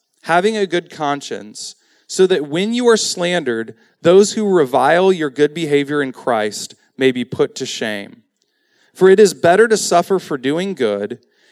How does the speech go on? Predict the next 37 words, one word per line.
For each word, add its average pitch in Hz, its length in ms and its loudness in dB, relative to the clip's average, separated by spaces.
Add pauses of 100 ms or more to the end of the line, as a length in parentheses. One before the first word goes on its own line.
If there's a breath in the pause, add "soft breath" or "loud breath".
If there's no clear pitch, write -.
(120 soft breath)
if 135 200 -2
that 147 200 2
should 185 220 -6
be 151 160 -8
God's 139 320 0
will, 107 480 -4 (420)
than 131 220 0
for 127 200 -4
doing 120 580 -4 (340)
evil." 110 560 -14 (1300)
Okay, 170 180 -4
so 151 140 -8
here's 196 180 2
the 240 80 -4
interesting 175 560 -10 (320)
question 156 500 -4
that 131 80 -10
he 135 80 -6
asks, 117 180 -8
kind 160 120 -8
of 185 60 -6
a 196 60 -6
perplexing 180 640 -8
question 147 380 -8
in 143 160 -16
the 131 80 -10
middle 160 400 -8
of 160 80 -10
the 156 80 -8
book 143 180 -10
of 139 80 -14
First 143 280 -12
Peter. 117 440 -10 (400 soft breath)
He 190 120 -2
asks 208 160 0
the 262 80 -8
question, 147 560 -4